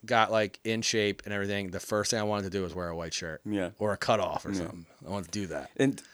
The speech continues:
Speaker 2: the, the first thing you learned that when you lost that weight, or I hope you learned this, is, is that people's pers-, perspective view is based off how you feel about yourself.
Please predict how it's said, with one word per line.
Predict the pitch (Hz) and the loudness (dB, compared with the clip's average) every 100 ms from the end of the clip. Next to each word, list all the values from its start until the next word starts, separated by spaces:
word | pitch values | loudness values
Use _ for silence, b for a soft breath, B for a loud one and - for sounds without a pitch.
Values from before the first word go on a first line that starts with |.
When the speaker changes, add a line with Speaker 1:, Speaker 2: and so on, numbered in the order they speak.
| - | -10
Speaker 2:
the, | 113 123 | 2 2
the | - | 8
first | 151 151 | 10 12
thing | 175 | 12
you | 135 | 12
learned | 110 147 160 | 12 12 12
that | 110 | 10
when | 107 | 12
you | 104 | 12
lost | 104 - | 10 12
that | 104 87 | 10 10
weight, | 113 131 85 - _ _ _ _ _ _ _ _ - _ _ - | 6 6 4 0 _ _ _ _ _ _ _ _ -20 _ _ 8
or | 104 | 10
I | 87 | 12
hope | 156 - | 12 10
you | 85 | 6
learned | 85 82 | 4 4
this, | 85 92 - | 2 2 0
is, | 90 87 82 - | 0 0 -2 -6
is | 90 82 82 | -6 -4 -2
that | 82 82 80 - _ _ _ _ _ _ _ - _ _ _ _ - | 0 2 2 -2 _ _ _ _ _ _ _ -20 _ _ _ _ 4
people's | - 170 - | 6 8 6
pers-, | - - - _ _ - | 2 2 0 _ _ -2
perspective | 101 - 117 - 110 | -2 6 6 8 6
view | 82 90 104 143 165 - | 4 4 6 6 2 -2
is | - | 0
based | 104 101 | 2 2
off | |
how | - - 117 | -2 4 6
you | 113 | 6
feel | 98 92 | 4 4
about | 76 - | 4 2
yourself. | - - - - | -4 -4 -6 -10